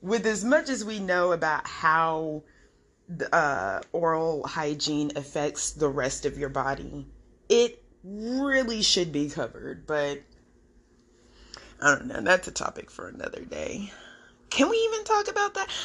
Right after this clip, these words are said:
Like, the thing about it is we know, we know that it should be done. We know all of the things that should be done, but I,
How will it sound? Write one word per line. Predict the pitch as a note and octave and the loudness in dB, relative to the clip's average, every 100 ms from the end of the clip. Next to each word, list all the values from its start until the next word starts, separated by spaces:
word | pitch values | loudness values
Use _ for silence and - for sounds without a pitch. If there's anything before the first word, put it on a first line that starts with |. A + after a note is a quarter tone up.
| - | 2
Like, | F4 G4+ D4+ | 6 6 6
the | F#4+ | 2
thing | F#4 G#4 G#4 | 2 0 4
about | F#4 G4 | 4 4
it | D#4+ | 2
is | B3+ | 0
we | D4 D#4 | 2 4
know, | B3+ C#4 E4 C4+ B3+ A#3+ | 6 6 6 4 0 -4
we | G#3 C4+ | 0 2
know | B3+ C4 D4 A#3+ | 6 4 4 0
that | B3 | -2
it | - | -2
should | - A#3+ C4+ G#3 | -4 -2 -4 -6
be | G3+ | -10
done. | E3+ D3 E3 G3 | -4 -2 -2 0
We | B3 | 2
know | B3 C4+ B3+ | 6 6 6
all | A3+ A3+ | 6 2
of | F#3 | -2
the | F#3+ | -4
things | G#3+ G#3 G3 | -4 -4 -4
that | F#3 - | -4 -2
should | - A3 G3 D3 | 0 0 -2 -6
be | E3 | -4
done, | D3 A3 G3+ F3 | 0 2 2 0
but | E3+ F3+ - - - - _ _ _ | 0 0 -2 -16 -20 -20 _ _ _
I, | - | -10